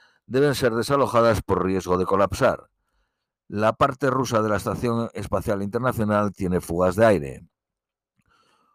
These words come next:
Walt Disney y Real-, Reliance Industrial han acordado fusionar sus televisiones indias por un valor de ocho mil quinientos millones de dólares.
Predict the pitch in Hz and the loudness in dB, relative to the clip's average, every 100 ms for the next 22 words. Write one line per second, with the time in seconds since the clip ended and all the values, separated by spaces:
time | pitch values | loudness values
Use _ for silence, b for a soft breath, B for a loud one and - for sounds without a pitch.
0 | - 117 143 139 151 110 98 95 - 104 | -2 4 4 6 2 2 0 -2 -4 -2
1 | 98 113 123 110 104 110 113 131 139 113 | 0 0 0 -2 -2 -2 0 2 2 0
2 | - - 110 120 139 - 139 143 135 120 | -8 -6 -2 0 0 0 2 2 4 4
3 | 113 113 98 107 104 92 98 98 110 104 | 2 2 2 4 4 2 -2 0 0 0
4 | 104 - 95 92 87 120 110 104 110 110 | -4 -6 -4 -4 -2 -2 -2 -2 -2 0
5 | 113 113 - B B B 120 147 147 135 | 2 0 -6 B B B 4 6 6 6
6 | 143 127 - 104 110 101 98 87 92 87 | 6 4 2 0 0 -2 -2 -2 -2 -2
7 | 82 85 82 92 110 101 69 60 - - | -4 -4 -4 -2 0 0 0 -8 -14 -18